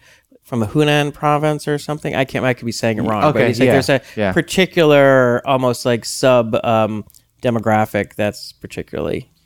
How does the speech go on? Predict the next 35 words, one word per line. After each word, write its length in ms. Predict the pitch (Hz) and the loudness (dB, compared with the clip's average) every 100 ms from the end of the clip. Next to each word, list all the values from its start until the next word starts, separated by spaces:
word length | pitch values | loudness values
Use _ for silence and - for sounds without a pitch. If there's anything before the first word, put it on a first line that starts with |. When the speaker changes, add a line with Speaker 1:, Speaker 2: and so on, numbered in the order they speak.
| _ _ _ _ - | _ _ _ _ -20
Speaker 2:
So 0 | |
I 0 | |
Speaker 1:
susceptible. 460 | - 104 135 127 170 | -14 0 2 4 2
Speaker 2:
don't 120 | 180 | 0
know, 200 | 175 98 | 0 0
but 240 | 95 90 - _ | 0 -2 -8 _
it's, 240 | 117 - | -6 -4
it's 160 | 160 151 | -4 0
Speaker 1:
Well, 60 | 185 | -2
I 20 | |
Speaker 2:
interesting. 460 | 208 196 226 285 | 2 2 4 2
Speaker 1:
think, 240 | 160 143 - _ _ _ _ _ _ _ | 0 -8 -14 _ _ _ _ _ _ _
you 160 | - 190 | -2 4
know, 540 | 170 160 151 143 135 | 6 6 6 4 2
obviously 500 | - 196 208 165 165 | 0 0 2 2 0
it's, 200 | 143 - - | 0 -2 -14
it's, 240 | - - | -20 -10
it's, 340 | 131 - - 139 | -10 -10 -10 -8
it's, 200 | 120 - | -8 -6
you 140 | 143 | -2
know, 280 | 123 113 107 - - - _ _ | 0 0 -2 -12 -20 -20 _ _
as 140 | 123 | -6
they 80 | 120 | -4
say, 200 | 107 87 | -4 -6
like, 220 | - - | -8 -10
thirty 360 | - 135 127 127 | -10 -4 -2 0
to 60 | 113 | -2
fifty 200 | 123 120 | -6 -2
thousand 280 | 120 113 | -2 -2
people 240 | 117 113 110 | -4 -6 -4
die 960 | 101 107 107 107 107 107 110 104 101 92 _ | 0 2 2 2 2 2 0 -4 -6 -10 _
in 160 | - 110 | -10 -6
the 80 | 107 | -4
U 140 | 107 | -2
S 560 | 104 104 - - - | -2 -4 -6 -14 -18